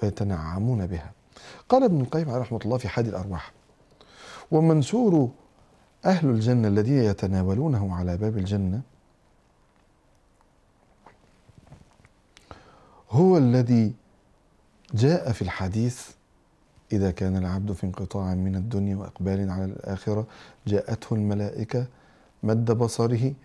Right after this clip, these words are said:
إذا كان المؤمن، جاءته ملائكة الرحمة مد بصره فيجلسون منه مد بصره، ثم يقولون: "أيتها الروح الطيبة، اخرجي إلى روح وريحان ورب راض غير غضبان"، وينزل ملك الموت ويقبضها، تخرج منه تسيل كما يسيل الماء من في السقاء،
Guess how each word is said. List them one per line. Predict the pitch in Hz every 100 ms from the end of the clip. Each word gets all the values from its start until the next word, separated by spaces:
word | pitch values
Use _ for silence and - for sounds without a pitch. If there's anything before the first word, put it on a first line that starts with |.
| -
إذا | 98 98
كان | - 123
المؤمن، | 123 127 151 156 190 208 _ _ _ _ _ -
جاءته | 101 113 110 135
ملائكة | 117 113 113 110 113 123
الرحمة | 120 113 127 123 -
مد | 120 120
بصره | 113 117 - 120
فيجلسون | 117 101 98 101 - 120 117
منه | 123
مد | 123 120
بصره، | 120 123 127 123 127 - - - - _ _ _
ثم | - 127 123
يقولون: | 117 - 113 120 120
"أيتها | 107 104 110 123
الروح | 113 131 113
الطيبة، | 123 113 113 135 -
اخرجي | - 120 127 123
إلى | 113
روح | 123 113
وريحان | 110 104 - 123
ورب | 110 120 123 117
راض | 127
غير | 120 117 117
غضبان"، | 110 117 127
وينزل | 120 131 127
ملك | 123 120 120 117
الموت | 120 120 135 127 - - - -
ويقبضها، | 135 135 - 113 120 104 92 120 -
تخرج | 151 135 120
منه | 120 131 165 147 175 - _
تسيل | - 117 165 170 139
كما | 135 131 127
يسيل | 120 - 151 143
الماء | 123 135 151
من | 139 127
في | 123 135
السقاء، | 120 - 127 131 123 -